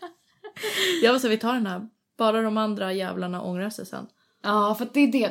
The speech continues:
Speaker 2: det är det man vill. Vi har också varit med om några såna här som höjer priset helt otroligt mycket. Och då, när man tackar nej, det är så nice känsla att bara, "Nej, men vi vill inte ha den." Då sitter de där med byxorna neddragna och bara, "Oj,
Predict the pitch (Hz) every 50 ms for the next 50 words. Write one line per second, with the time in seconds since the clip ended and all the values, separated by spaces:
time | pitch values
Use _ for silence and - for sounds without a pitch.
0 | - 202 254 262 220 - 294 302 262 269 254 240 220 240 214 185 180 208 247 285
1 | - - - - - - - - 220 240 269 262 262 - 269 247 202 208 190 180
2 | 180 180 180 175 170 180 170 165 - 175 156 160 208 214 208 190 190 180 185 180
3 | 190 185 170 170 175 170 180 190 175 156 - - - - - _ _ 202 196 -
4 | - 208 180 165 - - 180 170 - - 175 - - - - _ - - - -
5 | - - _ _ _ _ - 214 202 226 233 233 - - - - 220 226 226 226
6 | 226 220 214 - 220 220 254 247 208 190 175 202 214 208 202 196 208 226 220 202
7 | 185 165 - - - 175 - - 220 202 196 190 - - 226 180 170 - 185 190
8 | 196 208 208 196 190 180 196 233 247 226 196 - 185 202 247 220 - - - -
9 | - 233 233 339 339 339 - 208 180 170 170 170 180 175 185 - 165 190 180 214
10 | 208 202 - 254 220 190 185 190 180 180 185 226 254 214 180 175 180 180 170 165
11 | 156 165 - - _ 302 294 240 160 151 147 151 160 160